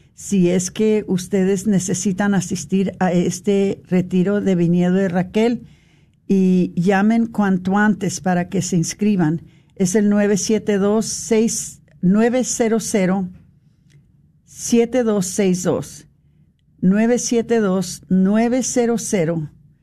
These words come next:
siete dos seis dos. Entonces, por favor, este, como les dije ya, el retiro se llevará a cabo,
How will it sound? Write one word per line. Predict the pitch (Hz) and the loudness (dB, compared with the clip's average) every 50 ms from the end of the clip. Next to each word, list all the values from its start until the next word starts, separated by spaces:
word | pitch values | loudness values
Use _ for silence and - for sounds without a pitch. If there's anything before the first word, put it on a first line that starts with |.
| _ _ _ | _ _ _
siete | - - - - 220 214 214 214 226 233 220 | -16 -8 -2 0 2 2 2 2 0 0 0
dos | 190 196 190 190 180 - - - - - | 0 0 0 -2 -2 -4 -8 -14 -16 -20
seis | - - - - - 208 196 185 185 175 - | -20 -20 -14 -8 -2 0 2 2 2 2 0
dos. | 175 147 - - - - - - - - - _ _ _ _ _ _ _ _ _ | -2 -2 -2 -4 -8 -12 -14 -20 -20 -20 -20 _ _ _ _ _ _ _ _ _
Entonces, | - 190 180 190 208 202 180 214 233 180 - | -2 -2 0 0 0 0 0 0 -2 -4 -4
por | - 214 185 | -4 -4 -2
favor, | 147 208 196 185 185 196 220 226 240 - - | 0 0 0 0 0 0 0 0 -2 -4 -2
este, | - 180 180 175 170 - - - 208 196 190 180 185 | 0 0 2 0 0 -2 -4 -2 -2 0 0 0 0
como | 185 185 180 | 0 2 2
les | 180 180 180 170 170 | 2 2 2 0 0
dije | 202 202 185 - 240 240 220 | -2 -2 -2 -2 -2 0 0
ya, | 208 226 220 240 302 294 - - - - _ _ _ _ _ _ - | 0 0 0 0 0 -2 -4 -8 -20 -20 _ _ _ _ _ _ 0
el | 190 185 175 | 0 0 2
retiro | 185 202 185 185 - 220 214 226 233 226 | 0 0 -2 0 0 2 2 2 2 0
se | 226 - 226 202 190 | 0 0 0 2 2
llevará | 180 180 175 175 180 175 180 185 190 202 208 - - | 2 2 2 2 0 0 0 0 0 0 -2 -2 -2
a | 180 180 180 180 | -2 -2 -2 -2
cabo, | - - 226 233 240 240 208 196 185 196 190 | -2 -2 0 0 2 0 0 0 0 0 0